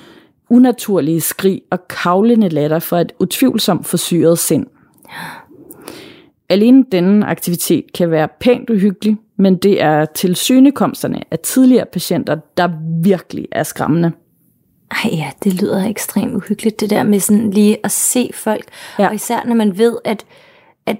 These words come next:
Speaker 2: altså, jeg tror kun, at man bliver mere gal af at være død og, og spøge.
Speaker 1: Ja,
Speaker 2: Altså, fordi
Speaker 1: helt klart.
Speaker 2: når du først bliver behandlet som, øh, hvad kan man sige, mindre værd,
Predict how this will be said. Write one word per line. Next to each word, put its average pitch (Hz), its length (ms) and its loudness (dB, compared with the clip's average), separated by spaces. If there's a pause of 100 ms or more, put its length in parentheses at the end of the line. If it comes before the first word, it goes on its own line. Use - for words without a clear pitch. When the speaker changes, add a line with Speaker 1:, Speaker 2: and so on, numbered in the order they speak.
(120)
Speaker 2:
altså, 202 200 0
jeg 190 240 -2
tror - 320 -6
kun, 240 200 2
at 240 80 2
man 196 160 2
bliver 185 280 0 (560)
mere 196 340 2 (120)
gal 196 340 0
af 160 180 -2
at 143 80 -4
være 175 120 0 (100)
død 185 300 0
og, - 120 -2 (240)
og 180 100 -2
spøge. 190 480 2 (540)
Speaker 1:
Ja, 208 60 2
Speaker 2:
Altså, 214 300 -2 (440)
fordi 226 160 0
Speaker 1:
helt 208 120 0
klart. - 220 -2
Speaker 2:
når 190 100 -2
du 190 100 -4
først 247 280 -2
bliver 254 160 -2
behandlet 220 540 -4
som, 185 340 -2 (800)
øh, 190 100 0 (340)
hvad 185 160 -4
kan 190 160 0
man 180 100 2
sige, 196 220 0
mindre 202 500 2
værd, 180 280 -2